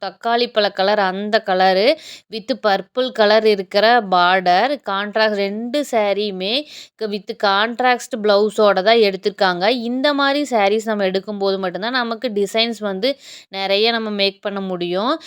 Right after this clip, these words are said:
இதுக்கு பாருங்க, உ-, இதுக்கும் வந்து ஸ்லீவுக்கு பொட்லி பட்டன்ஸ் யூஸ் பண்ணியிருக்கேன். அங்க வந்து பார்டர்ல மட்டும் கொடுத்துருந்தேன், இங்க வந்து மேல இருந்தே கொடுத்துருக்கேன். பின்னாடி,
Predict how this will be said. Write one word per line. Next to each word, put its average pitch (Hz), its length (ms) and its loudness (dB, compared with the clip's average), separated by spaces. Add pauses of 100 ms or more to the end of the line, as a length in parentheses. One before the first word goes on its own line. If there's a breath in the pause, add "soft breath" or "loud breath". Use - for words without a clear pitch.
(180 loud breath)
இதுக்கு 226 380 -4
பாருங்க, 208 640 0
உ-, 240 100 0
இதுக்கும் 226 480 -2
வந்து 247 260 0
ஸ்லீவுக்கு 240 680 -2
பொட்லி 214 360 0
பட்டன்ஸ் 208 380 0
யூஸ் 196 240 -2
பண்ணியிருக்கேன். 190 540 -2
அங்க 214 320 0
வந்து 220 380 0
பார்டர்ல 214 520 2
மட்டும் 202 320 -4
கொடுத்துருந்தேன், 202 600 -4
இங்க 247 280 -2
வந்து 202 280 -2
மேல 208 420 0
இருந்தே 202 220 -2
கொடுத்துருக்கேன். 196 720 -6 (460 loud breath)
பின்னாடி, 240 580 0